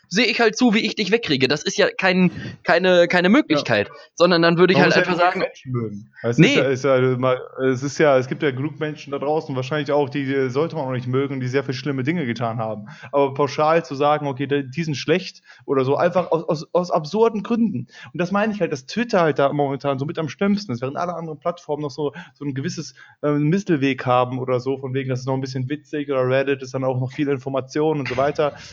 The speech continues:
Speaker 2: Aber Twitter ist da wirklich, da sind solche Meinungen, wie, ich verstehe manchmal nicht, wie, wie kann man solche Gedanken haben? Wie kann man so, so funktionieren? Wie kann man so denken? Da denkst du,
Speaker 1: Ja.
Speaker 2: manche Kommentare liest du durch und denkst dir, „Alter,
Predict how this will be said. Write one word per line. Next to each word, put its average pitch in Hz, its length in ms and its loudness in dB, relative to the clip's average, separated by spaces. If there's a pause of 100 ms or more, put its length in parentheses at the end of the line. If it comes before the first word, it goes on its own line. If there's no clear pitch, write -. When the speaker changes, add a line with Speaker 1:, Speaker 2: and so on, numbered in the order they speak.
(160)
Speaker 2:
Aber 139 240 -6
Twitter 175 400 -6
ist 143 140 -6
da 147 160 -2
wirklich, 156 240 -8
da 147 140 -2
sind 131 200 -10
solche 190 340 -2
Meinungen, 180 460 -2
wie, 165 180 -4 (220)
ich 165 120 -8
verstehe 220 540 0
manchmal 185 300 -2
nicht, 175 80 -4
wie, 175 120 -8 (220)
wie 180 100 -4
kann 233 340 0
man 214 220 2
solche 190 480 4 (280)
Gedanken 165 520 0
haben? 139 160 0
Wie 135 60 -10
kann 208 260 -2
man 214 220 2
so, 185 360 4 (300)
so - 400 -2
funktionieren? 190 800 2
Wie 123 100 -6
kann 190 140 -2
man 202 140 2
so 185 120 0
denken? 165 560 -2
Da 127 100 -2
denkst 185 340 -6
du, - 60 2
Speaker 1:
Ja. - 80 4
Speaker 2:
manche - 240 2
Kommentare 196 440 -2
liest 202 160 -8
du 202 60 -12
durch 202 260 -8
und 190 60 -8
denkst 190 180 -14
dir, - 200 -16
„Alter, 208 340 -16